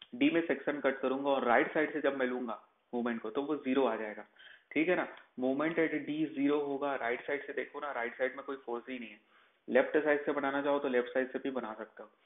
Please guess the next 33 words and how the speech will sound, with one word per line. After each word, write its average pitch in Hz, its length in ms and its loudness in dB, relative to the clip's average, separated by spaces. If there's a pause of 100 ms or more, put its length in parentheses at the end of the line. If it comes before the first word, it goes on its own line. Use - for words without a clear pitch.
(300)
लेकिन 127 220 -2
ध्यान 123 260 4
रखना 143 280 0 (420)
कि 156 100 2 (340)
अपने 143 240 0
पास 147 280 4
जब 139 140 0
left 127 240 2
side 147 220 2
से 156 60 0
बनाएंगे 135 440 0
तो 147 140 -4
दो 131 220 6 (100)
force 156 280 4
है 175 120 4 (380)
और 131 80 6
एक 156 180 4
moment 156 400 2
भी 156 120 4
है, 120 100 2
इस - 280 -8
moment 143 300 -2
को 151 80 -2
भूलना 123 320 0
मत 110 220 -10
ना, 156 60 -2 (340)
नहीं 139 100 -2
तो 139 120 0
ज़ीरो 131 280 0
नहीं 120 160 -4
आएगा 110 240 -6
answer, 107 320 -14 (340)
ठीक। 139 220 -8